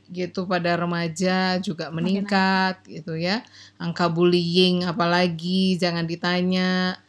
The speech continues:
Speaker 1: Nah, sepertinya memang rentan sekali untuk, eh, menyikapi berbagai masalah yang ada saat ini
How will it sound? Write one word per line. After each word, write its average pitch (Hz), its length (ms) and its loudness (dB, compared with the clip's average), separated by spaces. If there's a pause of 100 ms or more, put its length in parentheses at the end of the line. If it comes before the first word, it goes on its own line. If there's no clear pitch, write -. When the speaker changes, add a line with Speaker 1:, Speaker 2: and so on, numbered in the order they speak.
(380)
Speaker 1:
Nah, 165 320 -2
sepertinya 175 640 -4
memang 180 400 0
rentan 190 720 0
sekali 196 840 -4
untuk, 180 680 -4 (400)
eh, 165 920 -4 (260)
menyikapi 202 840 0
berbagai 175 560 -2
masalah 170 680 -2
yang 175 240 -4
ada 165 260 -6
saat 160 320 -8
ini 185 560 -4